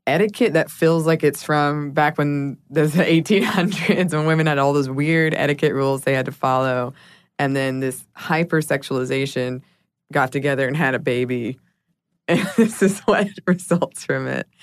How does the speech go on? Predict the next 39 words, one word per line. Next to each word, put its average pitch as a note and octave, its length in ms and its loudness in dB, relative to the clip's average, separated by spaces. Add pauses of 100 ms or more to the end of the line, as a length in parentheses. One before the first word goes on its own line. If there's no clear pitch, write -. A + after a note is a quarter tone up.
(240)
It - 80 0
was A3+ 140 2
very B3+ 220 4
strange. E3+ 420 0
Some F#3 160 2
of G3 100 2
the, F3 300 2
I D#3+ 100 2
read, E3 380 2 (840)
I E3+ 80 -2
think G3 240 0
it - 80 0
was F3+ 220 2
the, C#3 360 2
um, B2 680 -4
the C#3 100 0
Jills, B2+ 680 -2
their C3 200 -2
handbook C3+ 460 -6
was C3+ 240 -6
released - 380 -6
online. C3+ 580 -6 (460)
And D3 80 0
it - 60 -2
was D#3+ 120 2
older. C3 640 2 (340)
But D3+ 160 -2
just G#3 300 0
reading D3+ 280 2
it C#3+ 140 -2
felt - 180 -2
like C#3 140 0
I C#3 100 2
was C3 220 -2
reading C3 320 -2
something B2 600 -6
from A2 560 -8 (100)
eighteen A#2 380 -8
fifties, A2 720 -8